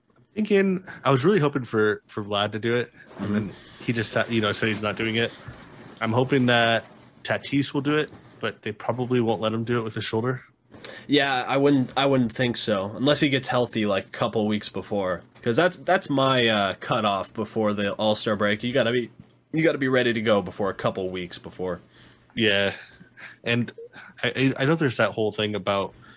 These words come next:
Speaker 1: where people feel like there's a drop off 'cause people mess up their swing at the All-Star break.
Speaker 2: Yeah.
Speaker 1: I don't know if that's true or not, but it'd be cool to see some of these guys, or maybe Acuna.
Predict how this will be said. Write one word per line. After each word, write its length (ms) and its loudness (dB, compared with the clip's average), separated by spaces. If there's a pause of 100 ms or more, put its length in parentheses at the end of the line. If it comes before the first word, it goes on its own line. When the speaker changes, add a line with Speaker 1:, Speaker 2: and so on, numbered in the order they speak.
(260)
Speaker 1:
where 100 -2
people 240 -4
feel 160 0
like 140 0
there's 140 -2
a 60 2
drop 380 -2
off 460 -2
'cause 120 -12
people 200 -8
mess 200 -4
up 100 -4
their 100 -4
swing 240 -6
at 80 -8
the 60 -10
All-Star 260 -2
break. 220 -2 (340)
Speaker 2:
Yeah. 420 2 (920)
Speaker 1:
I 80 -6
don't 120 2
know 60 4
if 80 0
that's 140 2
true 220 0
or 60 2
not, 260 -2 (140)
but 160 -12
it'd 160 0
be 100 2
cool 220 4
to 60 0
see 140 -2
some 160 -2
of 40 0
these 120 -4
guys, 400 -2
or 160 -2
maybe 260 2
Acuna. 440 -2